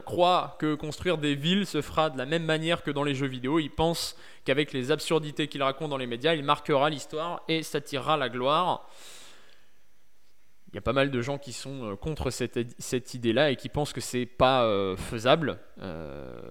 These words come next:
voilà, c'est ça l'idée, c'est que ça ressemble un peu à ça, quoi. <laughs> Les architectes, ils, ils, ils sont un peu critiques en disant, euh, ça, euh,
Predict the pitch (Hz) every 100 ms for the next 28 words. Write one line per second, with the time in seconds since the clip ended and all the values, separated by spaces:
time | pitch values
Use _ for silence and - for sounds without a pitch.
0 | 58 55 55 50 - - - 110 98 90
1 | - 127 113 113 123 120 120 101 - 120
2 | 107 107 117 90 127 151 123 139 - -
3 | - - - - - - - - - 127
4 | 107 107 135 127 120 120 117 143 123 120
5 | 117 - 135 117 135 - - 156 135 135
6 | 135 139 123 104 - - - - 143 127
7 | 110